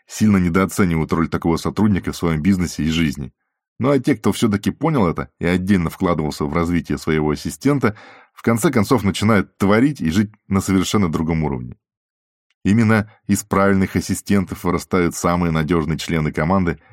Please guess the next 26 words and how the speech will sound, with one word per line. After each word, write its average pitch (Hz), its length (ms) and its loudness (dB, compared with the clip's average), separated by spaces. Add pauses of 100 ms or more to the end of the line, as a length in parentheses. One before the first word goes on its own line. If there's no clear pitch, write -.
(160)
которые 92 280 2
могут 95 260 0
впоследствии 92 580 -2
стать 85 340 -4
твоими 90 320 0
надёжными 80 480 -2
партнёрами 92 720 0 (260)
или 101 180 2
топ-менеджерами. 69 920 -4 (600)
Это 120 180 0
происходило 104 720 2
и 101 100 2
в 90 60 -2
моём, 110 440 2 (120)
и 123 80 4
в 110 40 4
его 95 220 4
случаях. - 500 -8 (680)
Я 107 120 4
не 113 80 4
могу 120 220 4
представить 101 520 0
себе 90 200 0
жизнь 101 220 2
без 90 120 2
ассистента, 87 720 -2